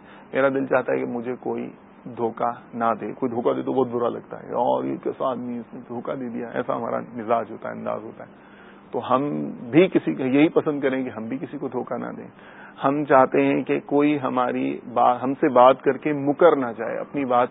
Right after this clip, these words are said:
سے پھر نہ جائے، تو ہمارے لیے بھی یہی اسٹینڈرڈ ہونا چاہیے کہ ہم بھی کسی سے کوئی بات کہہ کر پھر نہ جائیں، اس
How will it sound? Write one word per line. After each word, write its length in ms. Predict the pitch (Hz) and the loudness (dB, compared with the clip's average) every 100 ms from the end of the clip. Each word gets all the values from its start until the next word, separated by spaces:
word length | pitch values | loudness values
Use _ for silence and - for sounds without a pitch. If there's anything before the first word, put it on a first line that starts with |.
| - | -2
سے 60 | 151 - | -6 -6
پھر 240 | - 170 | 4 4
نہ 200 | 170 127 110 | 6 2 -2
جائے، 160 | 117 113 - - - - - - | -6 -8 -16 -20 -20 -20 -20 -12
تو 220 | - 123 | -6 -2
ہمارے 300 | 120 123 117 | 2 2 4
لیے 140 | 131 143 | 4 4
بھی 120 | 147 | 4
یہی 160 | 147 143 | 4 2
اسٹینڈرڈ 420 | 139 139 139 135 | 0 0 0 0
ہونا 240 | 135 135 | 0 0
چاہیے 260 | 131 127 127 | -2 -2 -2
کہ 100 | 131 | -2
ہم 300 | 120 135 143 | -2 -2 2
بھی 160 | 160 | 2
کسی 280 | 160 139 156 | 2 -4 -6
سے 120 | 151 | -6
کوئی 160 | 139 139 | -4 0
بات 300 | 127 131 127 | 2 2 2
کہہ 160 | 127 123 | -4 -2
کر 120 | 131 | -6
پھر 240 | 131 - 143 | -2 2 2
نہ 220 | 147 131 | 2 2
جائیں، 200 | 123 120 117 - - | 0 -4 -8 -18 -8
اس 120 | 151 | -6